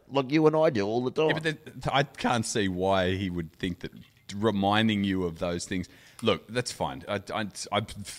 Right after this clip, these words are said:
Speaker 2: trust me, I'm really learning all these lessons about how people think and,
Speaker 1: <laughs>
Speaker 2: and tick. But, oh, man, I've got an explanation for each one of these moments.
Speaker 1: But you don't, listen, listen.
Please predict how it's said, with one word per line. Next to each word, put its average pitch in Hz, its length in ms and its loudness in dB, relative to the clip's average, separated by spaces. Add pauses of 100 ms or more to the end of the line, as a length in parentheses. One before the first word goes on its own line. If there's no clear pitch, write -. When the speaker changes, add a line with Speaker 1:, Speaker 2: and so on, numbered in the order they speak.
(260)
Speaker 2:
trust - 320 0
me, 92 120 0
I'm 82 160 -4 (240)
really 104 460 0 (100)
learning 95 320 -2
all 85 80 -4
these 80 180 -6
lessons 82 240 -10
about 78 240 -8
how 82 160 -4
people 80 440 -6
think 92 440 -2
and, 76 140 -2
Speaker 1:
<laughs> 76 40 -10
Speaker 2:
and 123 760 6
tick. - 240 0
But, 95 200 0 (800)
oh, 135 40 -6
man, 160 380 6
I've 147 200 0
got 185 180 6
an 160 80 2
explanation 98 600 0
for 92 180 -2
each 87 180 -4
one 87 100 -4
of 78 80 -6
these 78 180 -10
moments. 80 140 -2
Speaker 1:
But 226 60 -2
you 277 80 0
don't, 269 280 2
listen, 180 380 0 (100)
listen. - 320 -4